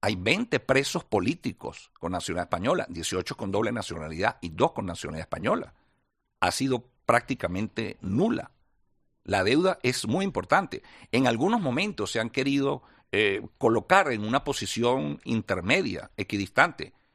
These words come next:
Yo pregunto a estas alturas de, del, del juego, ¿cabe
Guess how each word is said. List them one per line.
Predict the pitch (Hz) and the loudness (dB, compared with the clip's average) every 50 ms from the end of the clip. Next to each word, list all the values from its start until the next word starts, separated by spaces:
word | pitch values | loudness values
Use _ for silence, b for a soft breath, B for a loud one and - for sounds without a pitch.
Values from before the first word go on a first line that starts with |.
| _ _ _ - - - _ _ - - - | _ _ _ -20 -20 -20 _ _ -20 -8 4
Yo | 107 110 - | 4 4 6
pregunto | - 165 170 156 160 180 170 - 139 | 6 4 6 6 4 2 4 4 4
a | 113 | 4
estas | 110 123 - - 143 | 4 0 -2 0 0
alturas | 135 101 - - 107 120 123 143 135 | 0 0 -2 -2 0 0 0 0 0
de, | 127 101 - - | -2 -4 -4 -6
del, | 85 82 92 90 82 - - _ _ _ _ _ - - | -4 -2 -2 -2 -2 -4 -14 _ _ _ _ _ -6 -2
del | 95 90 | 0 0
juego, | 87 117 113 123 123 - _ - | 2 2 2 0 -2 -6 _ -2
¿cabe | - 117 151 165 226 277 - | 4 4 4 4 2 -8 -12